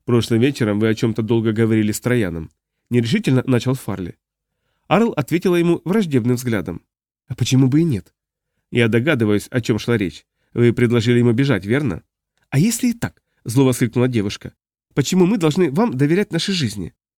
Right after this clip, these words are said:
Вы сумасшедшие фанатики, которые ищут то, чего нет. Из-за вашего упрямства мы находимся в смертельной опасности. Мы с Трояном теперь почти наверняка погибнем.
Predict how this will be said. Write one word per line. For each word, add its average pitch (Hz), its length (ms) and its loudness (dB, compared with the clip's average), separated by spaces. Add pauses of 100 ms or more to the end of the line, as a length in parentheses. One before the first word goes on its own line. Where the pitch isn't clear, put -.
(120)
Вы 165 140 4
сумасшедшие 180 540 -2
фанатики, 180 480 -2
которые 139 340 0
ищут 170 400 -4
то, 165 100 -2
чего 170 240 -4
нет. 135 240 -2 (420)
Из-за 139 240 2
вашего 175 280 0
упрямства 180 460 -2
мы 156 80 2
находимся 156 440 -2
в 139 40 -2
смертельной 165 480 -2
опасности. - 600 -8 (400)
Мы 139 100 0
с - 60 -8
Трояном 160 400 0
теперь 131 260 -2
почти 151 280 -4
наверняка 151 440 0
погибнем. 127 520 -4